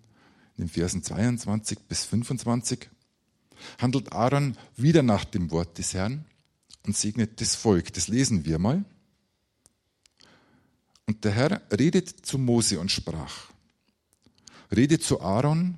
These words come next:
und zu seinen Söhnen und sprich: So sollt ihr die Söhne Israel segnen.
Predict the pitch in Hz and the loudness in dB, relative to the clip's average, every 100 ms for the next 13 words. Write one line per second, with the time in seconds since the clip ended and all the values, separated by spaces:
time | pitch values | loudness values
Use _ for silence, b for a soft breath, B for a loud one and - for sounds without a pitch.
0 | - 107 - 113 120 123 113 - 110 120 | -6 -6 -4 0 2 2 2 2 2 4
1 | 120 117 - - 82 - - - _ b | 2 0 -2 -2 -2 -4 -12 -18 _ b
2 | b b b b - - 175 185 143 143 | b b b b -10 0 2 2 2 2
3 | 143 143 143 135 - 98 - 104 98 - | 2 4 4 0 -6 -4 4 4 4 2
4 | 120 123 117 95 107 117 113 _ - - | 0 2 2 2 2 2 -2 _ -10 -2
5 | 104 87 73 69 | 0 0 -4 -6